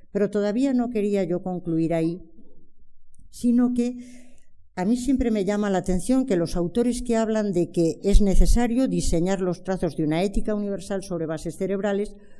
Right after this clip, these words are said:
nunca dicen los contenidos concretos de las normas,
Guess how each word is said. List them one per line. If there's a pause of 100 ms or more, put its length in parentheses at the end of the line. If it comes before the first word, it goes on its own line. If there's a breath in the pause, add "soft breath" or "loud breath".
(100)
nunca
dicen
los
contenidos
concretos
de
las
normas,